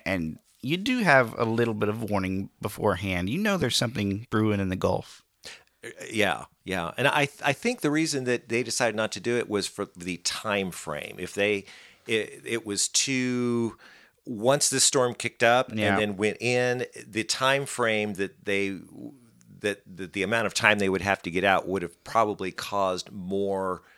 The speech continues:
Speaker 2: chaos and stopped, and people would have been actually in their cars and flooded, stopped on a roadway, as opposed to in your home where you could get on a roof. I'm,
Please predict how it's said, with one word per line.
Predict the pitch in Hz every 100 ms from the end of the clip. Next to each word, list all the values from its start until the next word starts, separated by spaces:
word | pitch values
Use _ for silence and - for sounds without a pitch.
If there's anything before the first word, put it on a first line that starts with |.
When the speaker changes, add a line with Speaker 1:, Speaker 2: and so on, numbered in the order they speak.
| _ _ _
Speaker 2:
chaos | - 117 104 95 90 - - -
and | 95 85 82
stopped, | - - 98 92 -
and | 87
people | - 101 95
would | 95
have | 90
been | 90 87
actually | 87 92 - 85 82
in | 92
their | 90 76
cars | - - 151 131 92 85 85 -
and | 95 80
flooded, | - 85 85 87 87
stopped | - - 92 95 82
on | 78
a |
roadway, | 80 104 90 85
as | 85 82
opposed | 78 - 90 85 -
to | 92 82 -
in | 87 87
your | 71
home | 67 - 117 92 87 82 80 - - _ _ _
where | 90 90
you | 85
could | 90
get | 87 76
on | 76
a |
roof. | 78 80
I'm, | 98 101 92